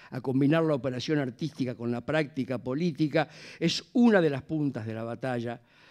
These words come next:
que emprende Horacio González con el lenguaje. El lenguaje es otro de los temas de la novela. La lucha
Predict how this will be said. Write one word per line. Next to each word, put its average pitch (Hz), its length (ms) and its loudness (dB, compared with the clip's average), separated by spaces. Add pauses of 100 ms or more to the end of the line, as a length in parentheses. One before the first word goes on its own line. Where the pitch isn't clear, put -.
(120)
que 151 100 0
emprende 175 800 2
Horacio 147 440 0
González 127 420 -4
con 107 160 -10
el 104 100 -12
lenguaje. 90 580 -16 (840)
El 156 160 2
lenguaje 165 760 10
es - 220 0
otro 151 320 2
de 123 100 -4
los 113 180 -10
temas 120 340 -2
de 104 60 -6
la 101 80 -10
novela. 92 520 -12 (460)
La 123 180 -6
lucha 156 640 -2